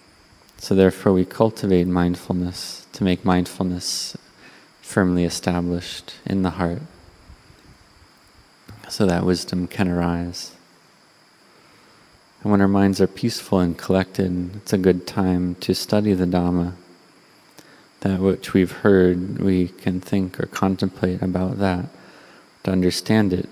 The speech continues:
to a deeper level. So we train our minds in this contemplation. When we contemplate, we contemplate to see materiality and mentality, to see this body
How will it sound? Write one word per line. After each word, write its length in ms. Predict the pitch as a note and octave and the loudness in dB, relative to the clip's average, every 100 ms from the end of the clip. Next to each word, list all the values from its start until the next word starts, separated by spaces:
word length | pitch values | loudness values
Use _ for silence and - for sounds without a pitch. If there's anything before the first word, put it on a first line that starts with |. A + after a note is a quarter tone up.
| - - | -14 -18
to 180 | - F#2+ | -2 2
a 60 | F2+ | 2
deeper 320 | F#2 F#2 F#2+ | 0 -2 -2
level. 480 | F2+ F#2 F2+ F2+ F#2 - - _ _ _ _ _ _ _ _ _ _ _ _ - - | 0 0 -2 -4 -6 -14 -20 _ _ _ _ _ _ _ _ _ _ _ _ -20 -14
So 100 | - | -6
we 80 | G2+ | -6
train 320 | - G2+ G2 | -2 0 2
our 100 | G2+ | 0
minds 440 | F#2 F2 F2 F2 | 0 0 -2 -2
in 100 | G2 | -4
this 160 | G2 - | -4 -6
contemplation. 1040 | - F2 E2+ E2+ - F#2+ F2+ - F2+ F2 F2+ - _ _ _ _ _ _ _ | -4 -4 -2 -6 -4 -4 -4 -4 -4 -4 -10 -20 _ _ _ _ _ _ _
When 100 | G#2 | -2
we 80 | F#2+ | -2
contemplate, 720 | - C3+ B2 F#2+ F#2 F#2+ F2+ | 0 -2 0 -2 2 4 4
we 100 | F2+ | 2
contemplate 920 | F#2 - F#2 F2 F#2+ F2+ - F#2 F2+ - | -4 -4 -6 -4 -4 -4 -2 0 -2 -4
to 100 | G2 | -6
see 480 | - - F#2+ F#2 F#2 - - - - - _ _ - | -2 2 2 2 -2 -14 -20 -20 -20 -20 _ _ -6
materiality 760 | F#2+ - F#2 F#2 F2+ F2 F2 | -6 -2 2 4 4 4 2
and 120 | F#2 F2+ | 2 2
mentality, 840 | F2+ F2 - F#2+ F#2 F2+ F2 F2 F2+ - | 0 -2 -2 0 2 2 0 -4 -8 -14
to 100 | - | -12
see 380 | - G2 F2+ | -2 0 2
this 500 | F2 F2 - - - - - _ - _ - | 2 0 -2 -12 -18 -20 -20 _ -20 _ -2
body 500 | G2+ G2+ F#2+ F2+ | 0 2 2 2